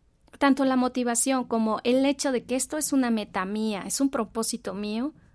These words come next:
lo vamos a abandonar rápidamente. O pongo el ejemplo también del que a lo mejor dice, "No, pues es que ya me voy a volver vegetariano", ¿no? Bueno, ¿y, y qué tanto es una onda tuya y qué tanto es porque es algo que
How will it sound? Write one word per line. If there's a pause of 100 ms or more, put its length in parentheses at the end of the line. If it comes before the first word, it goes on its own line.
(120)
lo
vamos
a
abandonar
rápidamente. (1080)
O
pongo
el
ejemplo
también (340)
del
que
a
lo
mejor
dice,
"No,
pues
es
que
ya
me
voy
a
volver
vegetariano",
¿no? (440)
Bueno,
¿y,
y
qué
tanto
es
una
onda
tuya
y
qué
tanto
es
porque
es
algo
que